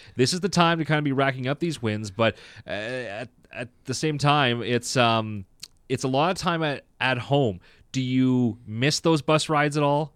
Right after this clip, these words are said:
when, when, when you get that stretch? Like you were talking about, you know, having all the fun on the bus and getting away with the guys and the team bonding. It's great to be around home. At the same time, that's where you guys kinda get, like, that time to really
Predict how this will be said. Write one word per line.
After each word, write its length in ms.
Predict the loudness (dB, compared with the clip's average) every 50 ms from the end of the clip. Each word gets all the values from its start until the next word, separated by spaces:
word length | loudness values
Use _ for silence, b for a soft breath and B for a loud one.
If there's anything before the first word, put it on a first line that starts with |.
| _
when, 380 | -6 -4 -2 -2 -2 -4 -2 -2
when, 300 | -2 -2 -2 -4 -8 -6
when 160 | -6 -6 -4
you 60 | -2 0
get 180 | -2 0 0
that 120 | 0 -2 -2
stretch? 300 | 0 0 0 0 0 0
Like 100 | -2 -2
you 60 | -2
were 60 | 0
talking 340 | 2 4 4 4 4 2 0
about, 120 | -2 -2 -2
you 80 | -2
know, 60 | 0 0
having 200 | 0 0 0 0
all 60 | 0
the 60 | -2
fun 160 | 0 0 -2
on 80 | -2 -2
the 60 | -2
bus 260 | -2 -2 -2 -2 -4
and 80 | -4 -4
getting 160 | -4 -4 -2
away 100 | -2 -2
with 120 | -4 -4 -4
the 40 | -2
guys 380 | 0 0 0 0 0 -2 -4
and 100 | -6 -8
the 40 | -10
team 260 | -8 -8 -6 -6 0
bonding. 440 | 2 4 4 4 4 2 -2 -4 -4 B B B B B B B B -6
It's 160 | -4 -4 0
great 220 | 2 2 2 2 2
to 60 | 0
be 120 | 2 2
around 280 | 4 4 4 4 2 2
home. 220 | 0 -2 -2 -2
At 60 | -2
the 60 | -4 -4
same 220 | -2 -2 -2 -2
time, 280 | -2 -2 -2 -2 -2 -2
that's 180 | -4 -4 -4
where 60 | -4 -4
you 40 | -2
guys 200 | 0 0 -2 -2
kinda 200 | -4 -4 -4 -4
get, 160 | -4 -4 -2
like, 160 | -4 -4 -6 -8 _ _
that 160 | -4 -4 -4
time 240 | -4 -4 -4 -2 -2
to 40 | -4
really 420 | -4 -2 -2 0 0 -2 -4 -8